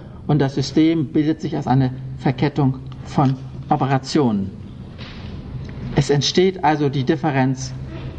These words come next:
von System und Umwelt, allein auf der Tatsache, dass eine Operation, äh, eine weitere Operation gleichen Typs erzeugt. Wie sieht das aus?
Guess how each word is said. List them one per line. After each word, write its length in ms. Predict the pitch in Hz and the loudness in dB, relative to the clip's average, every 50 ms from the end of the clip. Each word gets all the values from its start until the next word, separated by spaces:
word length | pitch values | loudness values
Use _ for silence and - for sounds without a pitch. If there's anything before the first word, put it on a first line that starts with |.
| - - - | -8 -8 -6
von 340 | - - 180 160 151 151 151 165 - | 0 2 2 4 2 2 -4 -8 -6
System 500 | - - 143 139 - - 156 151 151 143 | 0 0 0 2 2 2 2 4 4 4
und 160 | 127 120 - | 2 2 0
Umwelt, 580 | 147 156 156 120 110 110 117 127 165 190 - - - - - - - - - - - - - - - - - - - - - | 0 0 0 2 2 2 2 2 2 0 -2 -8 -14 -14 -14 -14 -12 -14 -14 -14 -14 -12 -12 -12 -12 -12 -12 -14 -8 -2 0
allein 380 | - 160 165 170 190 208 202 | 2 4 4 4 4 2 2
auf 120 | - 175 - | 0 -2 0
der 160 | - 156 147 | -2 -4 -2
Tatsache, 560 | - 180 156 156 160 - - 175 160 151 156 | 0 0 0 0 0 -2 -4 -4 -2 0 0
dass 240 | 147 147 135 139 127 | 0 0 -2 -4 -2
eine 360 | 127 151 165 185 196 185 - | 2 2 4 4 4 4 2
Operation, 800 | 160 147 - 151 139 143 135 - - - 165 151 143 143 147 143 - - - - - - - | 0 -2 0 0 0 0 -2 -2 -2 0 2 2 2 2 0 0 -4 -6 -14 -16 -16 -12 -4
äh, 200 | - 143 143 139 | 0 2 4 4
eine 280 | 123 - 139 151 160 131 | 4 2 2 2 2 4
weitere 320 | 143 147 165 165 180 - | 4 2 2 0 -2 -2
Operation 640 | - 139 135 - 131 127 127 131 - 143 135 131 135 | -2 -2 0 2 2 0 0 0 0 2 2 4 4
gleichen 400 | 123 120 120 120 123 - 123 - | 4 2 2 0 -2 -6 -8 -2
Typs 400 | - 123 123 - - - - - - - - - - - - - - - - - | -2 -2 -2 -4 -8 -10 -10 -10 -12 -12 -12 -12 -12 -12 -12 -12 -12 -6 -2 0
erzeugt. 600 | 143 147 - - - 156 101 80 - - - - - - - - - - - - - - - - - - - - - - - - - - - - - - - - - - - - - - - - - - - - - - - - - - - - - - - - - - - | 0 0 0 0 0 0 0 0 -4 -10 -14 -16 -16 -16 -16 -16 -14 -14 -12 -12 -12 -12 -14 -12 -12 -12 -12 -12 -12 -12 -12 -10 -10 -10 -8 -8 -8 -8 -8 -8 -8 -8 -8 -8 -8 -10 -10 -10 -10 -10 -10 -10 -8 -8 -8 -8 -8 -6 -4 -4 -4 -4 -6 -6 -6 -4 2
Wie 160 | - - 156 190 | 4 6 6 6
sieht 180 | 190 196 190 | 6 4 4
das 140 | 190 180 - | 2 0 2
aus? 460 | - - 107 95 175 - - - - | 2 0 0 0 -2 -8 -12 -16 -18